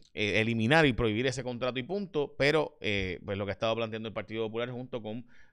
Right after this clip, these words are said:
de-, de-, delegaciones de otros dos partidos es que debe revisarse el contrato y después toma una decisión. El gobernador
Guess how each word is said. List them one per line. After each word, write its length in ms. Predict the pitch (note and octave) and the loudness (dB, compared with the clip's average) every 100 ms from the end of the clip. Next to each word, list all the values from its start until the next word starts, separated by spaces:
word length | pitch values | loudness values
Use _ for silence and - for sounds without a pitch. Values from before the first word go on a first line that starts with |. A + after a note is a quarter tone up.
| - | -16
de-, 220 | G2 G2 | -10 -10
de-, 220 | - F2+ C#2+ | -8 -8 -2
delegaciones 480 | G2+ G2 F#2 G#2 | 2 4 4 4
de 60 | A2 | 4
otros 180 | A2 G#2+ | 4 4
dos 120 | A2+ | 4
partidos 420 | A#2 A2 D3+ D#3 - | 2 0 0 0 -2
es 120 | - | -2
que 160 | B2 | 0
debe 200 | A2 A2+ | 2 2
revisarse 640 | B2 G2+ F2+ C#3+ D3 C#3 C#3 | 0 -2 -2 4 4 4 -4
el 100 | A#2 | -4
contrato 540 | B2 G#2+ G#2 G#2+ F#2+ | -8 -4 -4 -4 -6
y 60 | G2 | -6
después 300 | F#2+ G#2 G#2 | -6 -8 -8
toma 160 | G2+ | -10
una 100 | G2 | -8
decisión. 300 | G2 F2+ G2 | -8 -8 -10
El 80 | G2+ | -4
gobernador 580 | A#2 A#2 B2 C#3+ F3+ | -2 -2 0 2 2